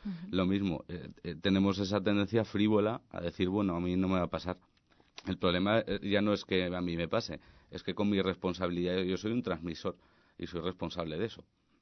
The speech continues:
Speaker 2: Es decir, con mi pareja practico sexo, practi-, eh, o mantengo prácticas de riesgo, pero yo no sé lo que ha hecho mi pareja el día de antes.
Speaker 1: Mm, en esto estoy de acuerdo, que la pareja y la,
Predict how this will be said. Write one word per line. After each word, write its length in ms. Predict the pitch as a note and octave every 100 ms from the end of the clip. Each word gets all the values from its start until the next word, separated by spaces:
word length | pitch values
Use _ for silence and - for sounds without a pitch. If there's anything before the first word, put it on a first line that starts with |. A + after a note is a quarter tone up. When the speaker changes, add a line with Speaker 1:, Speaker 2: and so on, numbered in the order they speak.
| _
Speaker 2:
Es 120 | D#2+ E2
decir, 340 | E2 A#2 - _ _ _ _ _ -
con 120 | F2
mi 120 | E2+
pareja 400 | D#2+ E2+ F2 F2+
practico 560 | F2+ F2+ F#2 F#2 G2 F#2
sexo, 840 | G2 F#2 - G2 G2 G2 F#2+ F2+
practi-, 260 | F#2 G2 F#2+
eh, 420 | F2 F2 F2+ F2
o 200 | F2 F2
mantengo 420 | F2 F2+ F2 F#2+ F#2
prácticas 440 | G2 F#2 G2 F#2+
de 100 | G2
riesgo, 480 | G2+ A2 A2+ B2+ D3 - _ - _ _ _ _
pero 160 | - E2
yo 100 | E2
no 100 | G2
sé 100 | G2
lo 120 | G2 D#2
que 60 |
ha 40 | D#2+
hecho 140 | E2+
mi 140 | E2
pareja 320 | D2 D#2 D#2 E2
el 60 |
día 140 | D2+ D2+
de 60 |
antes. 380 | - B2 - - _ _
Speaker 1:
Mm, 220 | A3 G3+
en 100 | G3
esto 140 | F#3+ G#3+
estoy 160 | G#3
de 80 | G3
acuerdo, 420 | F3 G3 F#3+ E3+
que 240 | E3+ E3 E3+
la 300 | F3+ F3 F3
pareja 560 | E3+ F3 F#3+ - G3 F#3
y 60 |
la, 360 | F#3 F#3 F#3+